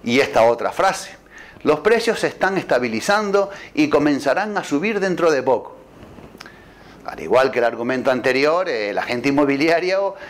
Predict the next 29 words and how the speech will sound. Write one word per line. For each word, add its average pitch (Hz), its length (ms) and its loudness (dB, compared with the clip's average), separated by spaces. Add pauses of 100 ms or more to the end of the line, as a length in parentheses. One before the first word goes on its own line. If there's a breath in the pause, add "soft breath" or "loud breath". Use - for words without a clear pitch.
(140 loud breath)
pues, - 180 -2 (120)
está - 240 0
dando 147 320 4
una 175 220 2
opinión 165 500 -2
muy 180 140 0
personal, 190 640 0
eh, 185 180 -2
sin 104 240 -6
basarse - 420 0
en 160 80 0
hechos 175 260 0
y 214 40 -2
estadísticas. 143 800 -4 (640 loud breath)
<laughs> - 800 -8
¿Quién 156 200 2
se 135 140 2
va 131 280 2
a 98 220 4
creer, 104 480 -2
pues, - 240 -10
estos 117 260 0
argumentos 113 680 0
en 110 160 -2
el 107 140 -4
día 117 240 2
de 101 120 0
hoy? 82 260 -2 (360)
Nadie. 160 440 -4